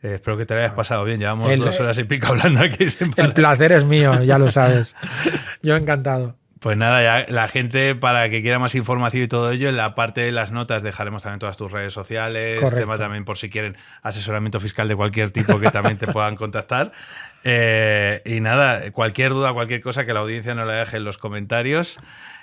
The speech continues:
Speaker 1: Y espero que nos veamos en siguientes cosas. Espero en el Watch Out del año que viene.
Speaker 2: O antes, o antes.
Speaker 1: <laughs> O mucho antes.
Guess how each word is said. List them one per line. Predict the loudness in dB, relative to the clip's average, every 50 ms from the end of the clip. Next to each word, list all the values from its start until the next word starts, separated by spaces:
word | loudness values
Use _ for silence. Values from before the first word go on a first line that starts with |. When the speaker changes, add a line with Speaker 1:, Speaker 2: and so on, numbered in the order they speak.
| _ _ _ _
Speaker 1:
Y | -6 -4 -2 0 0 0 0 0 0 -2 -2 -4
espero | -6 -8 -4 -4 -2 -2 0
que | -2
nos | -4 -2
veamos | -4 -4 -4 -4 -4 -6 -8 -8
en | -8 -8 -6 -6 -8 -8
siguientes | -8 -8 -6 -6 -4 -4 -4 -6 -4 -2 -2 -2 0 -2 -2 -4 -6
cosas. | -6 -6 -4 -4 -4 -6
Espero | -8 -6 -6 -4 -4
en | -4 -6
el | -6
Watch | -4 -4 -4 -2 -2
Out | -2 -2 0
del | -2 -2 -2 -2 -2
año | -2 -2
que | -4 -2
viene. | -2 0 -2 -2 -2 -6 _ -14 -2 2
Speaker 2:
O | 4 6 6
antes, | 6 6 6 4 4 4 4
o | 4 2
antes. | 2 0 0 0 -2 -2
Speaker 1:
<laughs> | 0 -2 0 0 0 0 0 0
O | 0 2
mucho | 2 0 0 0 0 0 2
antes. | 2 2 0 0 -2 -2 -2 -2 -4 -6